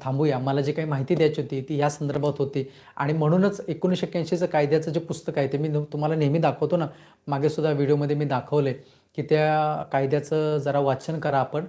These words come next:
आपण वाचन केलं तर, वाचलात तर सर्व काही शिकाल मित्रांनो. आपण शिकलं म्हणजे वाचलं तर आपण जास्त प्र-, प्रमाणामध्ये आपल्याला त्याचा अभ्यास करता येईल, त्याच्या सगळ्या काही गोष्टी माहिती पडेल आपल्याला.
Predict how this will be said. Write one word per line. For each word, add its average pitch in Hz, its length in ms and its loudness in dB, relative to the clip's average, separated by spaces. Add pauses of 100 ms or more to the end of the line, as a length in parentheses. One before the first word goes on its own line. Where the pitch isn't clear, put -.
(340)
आपण 139 260 -2
वाचन 147 340 0
केलं 151 340 0
तर, 156 80 2
वाचलात 147 480 2 (160)
तर 156 80 -2
सर्व 147 320 0
काही 151 160 0
शिकाल 143 320 -4
मित्रांनो. 135 440 -4 (460)
आपण 160 240 -4
शिकलं 175 840 2 (180)
म्हणजे 151 200 -4
वाचलं 151 460 2
तर 175 60 2
आपण 165 260 -2 (140)
जास्त 151 260 -4
प्र-, 165 340 -8
प्रमाणामध्ये 147 580 0
आपल्याला 147 240 -2
त्याचा 143 220 0
अभ्यास 131 300 2
करता 151 300 -2
येईल, 165 240 0 (380)
त्याच्या 175 200 2
सगळ्या 185 240 4
काही 202 140 4
गोष्टी 180 260 4
माहिती 147 380 0
पडेल 147 300 0
आपल्याला. 139 400 -4